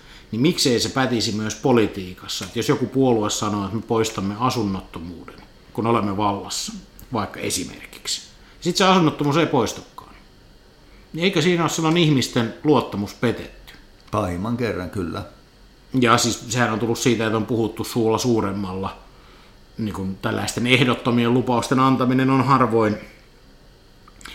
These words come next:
Speaker 1: harvoin pystyt pitämään lupaustasi. Mm. Mut et kun näitä kertyy tarpeeksi, niin kyllähän siinä syödään ihmisten luottamusta siihen, että tehdään se, mikä sanotaan.
Speaker 2: Kyllä,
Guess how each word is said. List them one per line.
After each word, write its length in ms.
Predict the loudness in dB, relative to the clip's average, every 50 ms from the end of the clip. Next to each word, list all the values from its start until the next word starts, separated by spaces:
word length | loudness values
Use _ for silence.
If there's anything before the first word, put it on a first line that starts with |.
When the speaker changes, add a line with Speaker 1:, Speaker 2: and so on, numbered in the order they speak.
| -20 -20 -20 -12 -6
Speaker 1:
harvoin 440 | 0 4 4 4 4 4 4 2 2
pystyt 440 | 2 2 0 0 0 -4 -6 -4 0
pitämään 540 | 0 2 2 2 0 0 0 -2 -2 -2 -2
lupaustasi. 680 | -2 -2 -4 -8 -10 -10 -12 -14 -14 -10 -10 -8 -8
Mm. 160 | -8 -10 -10 -12 -16 -20 -20 -20 -20 -20 -18 -10 -4
Mut 120 | -2 0
et 120 | 0 0 0
kun 180 | 0 2 4
näitä 200 | 4 4 2 2
kertyy 560 | 0 4 4 6 6 6 4 2 2 2 2
tarpeeksi, 880 | 4 4 4 4 4 4 2 -2 -6 -10 -10 -10 -8 -8 -8 -8 -10 -14 -20 -20 -20 -20 -10 -4
niin 140 | -4 -2 0
kyllähän 380 | 0 2 2 2 0 0 -2
siinä 220 | -2 0 0 0 2
syödään 480 | 4 6 6 6 6 4 2 0 0
ihmisten 400 | 0 0 0 0 -2 -2 0 4
luottamusta 600 | 6 6 6 4 2 -2 -8 -10 -10 -10 -10 -8
siihen, 380 | -4 -2 -2 -2 -2 -4 -6 -10
että 340 | -12 -14 -12 -12 -10 -10 -10 -12 -20 -20 -20 -20 -20 -20 -20 -20 -20 -20 -20 -20 -20 -20 -20 -20 -20 -4 2
tehdään 460 | 4 6 6 6 6 4 2 0 0
se, 100 | 0 0
mikä 220 | -2 -2 -4 -6 -6
sanotaan. 640 | -4 -2 -2 -2 -2 -4 -8 -12 -16 -16 -16 -18 -20 -20 -20 -20 -20 -20 -20 -20 -20 -20 -20 _ -20 -20 -20 -20 -20 -20 -10 -2
Speaker 2:
Kyllä, 420 | 4 4 6 6 6 2 0 -2